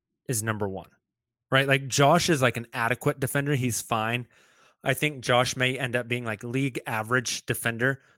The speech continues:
but fits in really well with a system. Don't really care about his one-on-one, care more about how he fits into a group. J-Dub, though, he guarded Domantas Sabonis tonight.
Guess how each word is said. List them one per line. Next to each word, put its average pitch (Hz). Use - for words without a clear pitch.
but 117
fits -
in 139
really 120
well 110
with 113
a 101
system. 143
Don't 147
really 139
care 135
about 131
his 117
one-on-one, 120
care 120
more 113
about 117
how 139
he 123
fits -
into 117
a -
group. 110
J-Dub, 120
though, 98
he -
guarded 202
Domantas 127
Sabonis 101
tonight. 90